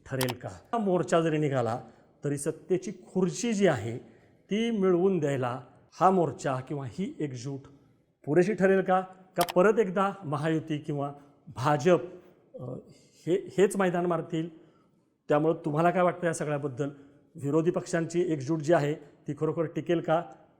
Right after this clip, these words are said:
मयुवा किंवा मनसे, राज ठाकरे, विशेषतः उद्धव ठाकरे, जे सातत्याने आक्षेप घेत आहेत, ते तुम्हाला पटतायत का? मतदार याद्यांमध्ये घोळ आहे का? हे मॅच फिक्सिंग आहे का? या याद्या साफ झाल्याशिवाय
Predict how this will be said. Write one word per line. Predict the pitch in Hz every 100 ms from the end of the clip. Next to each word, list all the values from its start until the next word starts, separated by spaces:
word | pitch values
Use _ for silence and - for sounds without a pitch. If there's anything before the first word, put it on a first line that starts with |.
| -
मयुवा | 143 165 175
किंवा | 180 202
मनसे, | 175 170 170 180 180 -
राज | 151
ठाकरे, | 147 160 156
विशेषतः | 147 143 131 135 131 135 - -
उद्धव | 135 160
ठाकरे, | 151 135 139 139 - -
जे | 160
सातत्याने | 175 175 185 202 185 196 -
आक्षेप | 147 - 190 151 -
घेत | 147
आहेत, | 151 143 - - _ -
ते |
तुम्हाला | 147 151 143
पटतायत | 139 - - 139 - 170 170
का? | 170 160 156 - -
मतदार | 139 151 170 175
याद्यांमध्ये | 175 165 160 160 156 151
घोळ | 143 - 156
आहे | 165 175
का? | 170 165 165 - - _
हे | 156
मॅच | 135 135 143 -
फिक्सिंग | 196 190 208 202
आहे | 165
का? | 165 170 170 - - _ _ -
या | 151 165
याद्या | 165 151 165
साफ | 165 - 165 170 170
झाल्याशिवाय | 180 156 160 156 151 156